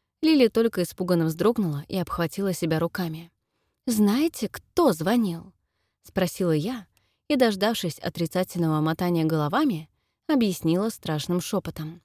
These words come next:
«Гангстер Тони Толетти!» Джинджер ахнула. Лили прижала руку к губам. «Неужели у миссис Гилмор проблемы с мафией?»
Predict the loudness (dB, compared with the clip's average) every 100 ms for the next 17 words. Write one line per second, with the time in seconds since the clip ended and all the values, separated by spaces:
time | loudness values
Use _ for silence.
0 | _ _ _ _ -6 0 2 0 0 -2
1 | 2 4 4 4 2 2 2 0 -2 -8
2 | -8 -10 _ _ _ _ _ -4 2 4
3 | 4 2 0 0 0 -4 -6 -8 -16 _
4 | _ _ _ 2 4 4 2 0 0 0
5 | -2 -2 -4 0 2 2 0 -4 -12 _
6 | _ _ 6 8 8 8 8 8 6 4
7 | 4 4 6 6 6 6 6 6 4 4
8 | 4 4 4 0 -2 -8